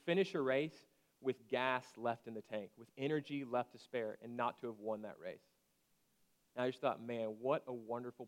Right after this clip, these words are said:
picture of how we ought to live our lives." Just giving absolutely everything, being on fire, being on mission, burning up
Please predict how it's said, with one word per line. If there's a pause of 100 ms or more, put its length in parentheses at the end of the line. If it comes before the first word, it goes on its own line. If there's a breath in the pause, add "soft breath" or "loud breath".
(100)
picture (200 soft breath)
of
how
we
ought
to
live
our
lives." (560)
Just (440 soft breath)
giving
absolutely
everything,
being
on (180)
fire,
being
on
mission, (920)
burning
up